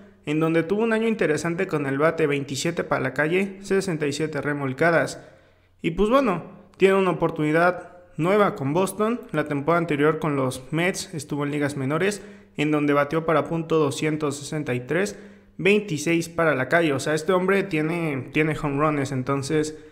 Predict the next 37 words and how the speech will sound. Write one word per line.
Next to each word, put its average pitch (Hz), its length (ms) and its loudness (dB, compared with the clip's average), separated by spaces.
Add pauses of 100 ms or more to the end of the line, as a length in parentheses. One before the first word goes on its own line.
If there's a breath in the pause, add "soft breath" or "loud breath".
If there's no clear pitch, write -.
(280 loud breath)
ya 160 160 6
veremos 165 400 6
si 160 80 2
le 143 100 2
va 143 140 6
bien 156 240 2
en 139 160 0
el 131 140 0
spring 151 340 -2
training 196 380 2 (560 loud breath)
y 160 260 2
a 139 60 6
ver 147 180 4
si 208 120 -2
puede 202 760 2
ganarse 156 400 0
un 185 80 4
lugar, 165 500 2 (100)
eh, 139 400 -2
pues, - 200 2
en 139 160 -2
el 135 100 2
roster, 160 420 4
que 143 200 4
este 151 180 -2
tipo 156 320 -2
tiene 147 280 0
home 143 140 -2
runs 151 300 0
y 151 60 2
eso 143 160 -4
vendrá 135 200 -2
muy 139 140 -2
bien 139 160 -2
para 127 160 0
el 123 60 -2
equipo. 151 400 0